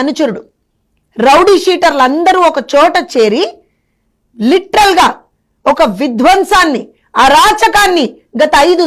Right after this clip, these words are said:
సంవత్సరాల్లో ఆ ప్రాంతంలో చేస్తూ ఉంటే కళ్ళు మూసుకొని కూర్చున్నటువంటి జగన్మోహన్ రెడ్డి ఇవాళ రోజున ఏ మొహం పెట్టుకొని నువ్వు అక్కడికి వెళ్ళావు అని మేము అడుగుతున్నాం.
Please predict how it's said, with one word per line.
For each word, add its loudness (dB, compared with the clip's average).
సంవత్సరాల్లో 2
ఆ 2
ప్రాంతంలో 0
చేస్తూ -4
ఉంటే 0
కళ్ళు 4
మూసుకొని 0
కూర్చున్నటువంటి -4
జగన్మోహన్ 0
రెడ్డి 0
ఇవాళ 2
రోజున 0
ఏ 4
మొహం 2
పెట్టుకొని -2
నువ్వు -2
అక్కడికి -6
వెళ్ళావు 0
అని -6
మేము -2
అడుగుతున్నాం. -6